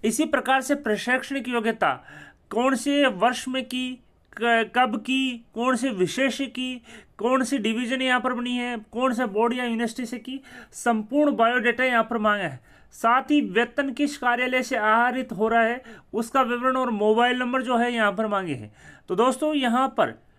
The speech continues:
पंचायत सहायकों की स्क्रीनिंग को लेकर जो संपूर्ण जो बायोडेटा है पंचायत सहायकों का A to Z यहाँ पर मांगा जा रहा है। साथ ही जो सूचना है वो दो मई तक आवश्यक रूप से भिजवाने के लिए इन्होंने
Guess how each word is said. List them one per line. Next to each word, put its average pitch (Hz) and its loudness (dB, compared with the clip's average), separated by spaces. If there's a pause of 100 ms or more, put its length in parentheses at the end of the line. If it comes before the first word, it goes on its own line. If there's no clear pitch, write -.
(560)
पंचायत 240 2
सहायकों 277 0
की 262 -4
स्क्रीनिंग 302 -2
को 262 -4
लेकर 247 0 (380)
जो 196 -2
संपूर्ण 247 0
जो 269 0
बायोडेटा 247 2
है 269 2
पंचायत 247 0
सहायकों 240 0
का 254 -4 (220)
A 226 4 (140)
to 254 -2
Z 233 2
यहाँ 233 4
पर 240 -4
मांगा 214 2
जा 240 2
रहा 247 2
है। 277 -2 (300)
साथ 254 2
ही 285 2
जो 262 0
सूचना 233 -4
है 262 0
वो 262 -2
दो 220 0
मई 254 -2
तक 254 -2
आवश्यक 220 0
रूप 226 -6
से 247 -6
भिजवाने 208 -2
के 220 -4
लिए 226 -2
इन्होंने 214 -4